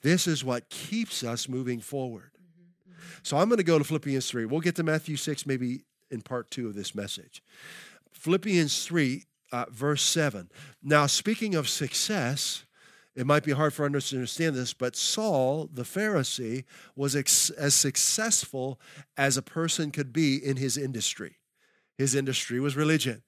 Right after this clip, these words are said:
Speaker 1: and he excelled them all, okay? He was a s-, he was a, a superstar, okay, in his field. He was a Grammy winner, okay?
Speaker 2: <laughs>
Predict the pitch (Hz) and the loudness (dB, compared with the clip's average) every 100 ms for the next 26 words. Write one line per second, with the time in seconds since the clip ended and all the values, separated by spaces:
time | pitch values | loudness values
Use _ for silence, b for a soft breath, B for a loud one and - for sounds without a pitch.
0 | _ b b b b 127 107 151 156 135 | _ b b b b -4 0 0 2 4
1 | - - 139 143 135 139 139 135 110 _ | 4 4 4 0 0 0 2 0 -4 _
2 | _ _ _ _ - 117 - 123 127 147 | _ _ _ _ -10 -8 -2 0 0 0
3 | - 165 B - 151 143 135 131 127 - | -4 -16 B -2 0 4 4 4 4 0
4 | - 123 - 151 135 147 139 120 127 113 | -2 -2 0 0 0 2 2 0 -2 -4
5 | 120 120 - 151 120 92 - - - _ | -6 -4 -2 -4 -6 -6 -6 -10 -18 _
6 | _ _ _ _ - 110 110 113 113 107 | _ _ _ _ -10 -8 -4 -4 -4 -6
7 | 117 123 110 - 123 101 82 - 131 127 | -6 -4 -2 -2 -2 -4 -6 -6 -4 -4
8 | 127 117 127 113 101 101 76 101 120 143 | -4 0 0 0 -4 -6 -4 -4 0 2
9 | 131 147 175 - 240 | 4 2 -2 -12 -12